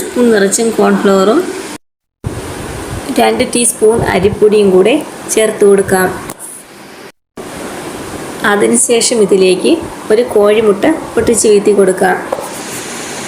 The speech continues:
ഇനി നമുക്ക് വേണ്ടത് ഒരു സ്പൂൺ നിറച്ചും ചിക്കൻ മസാലയും കാൽ ടീസ്പൂൺ മുളക് പൊടിയും, ഇത് കുറച്ച് എരിവുള്ള മുളക് പൊടിയാണ് കേട്ടോ.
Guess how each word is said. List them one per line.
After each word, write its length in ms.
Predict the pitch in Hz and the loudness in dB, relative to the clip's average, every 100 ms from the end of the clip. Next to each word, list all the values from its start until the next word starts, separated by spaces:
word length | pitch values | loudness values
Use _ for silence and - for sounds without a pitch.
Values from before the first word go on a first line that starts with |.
| - - - - - _ _ _ - - - - - - - - - - - - | -12 -12 -12 -12 -14 _ _ _ -10 -8 -8 -10 -8 -8 -8 -10 -12 -14 -10 -2
ഇനി 120 | 226 247 | 2 4
നമുക്ക് 260 | 233 220 220 214 | 4 2 2 2
വേണ്ടത് 380 | 196 190 190 311 370 - - 208 | 4 2 2 0 0 -8 -2 0
ഒരു 120 | 208 - | 2 0
സ്പൂൺ 240 | - 240 226 | 0 2 4
നിറച്ചും 360 | 208 196 240 208 | 2 2 -2 0
ചിക്കൻ 240 | 208 208 202 | 0 2 2
മസാലയും 600 | 196 214 190 185 196 320 - - - - - - - - - - - - - - _ _ _ - - - - - - - - - - - - - - - | 2 0 2 2 2 0 -2 -12 -12 -12 -12 -12 -12 -12 -14 -12 -8 -4 -4 -6 _ _ _ -12 -10 -10 -10 -10 -10 -10 -10 -10 -10 -8 -8 -8 -4 0
കാൽ 240 | 208 220 220 | 2 2 2
ടീസ്പൂൺ 420 | 247 247 - 247 240 208 | 0 0 0 0 2 4
മുളക് 280 | 196 202 233 | 4 2 2
പൊടിയും, 340 | 214 196 202 262 - - | 4 2 2 0 -4 -2
ഇത് 100 | 247 254 | 0 2
കുറച്ച് 260 | 247 - 247 | 0 2 0
എരിവുള്ള 300 | 226 254 254 240 | 2 2 2 2
മുളക് 200 | 214 214 | 2 2
പൊടിയാണ് 320 | 208 196 196 196 | 2 4 2 2
കേട്ടോ. 220 | 190 | 0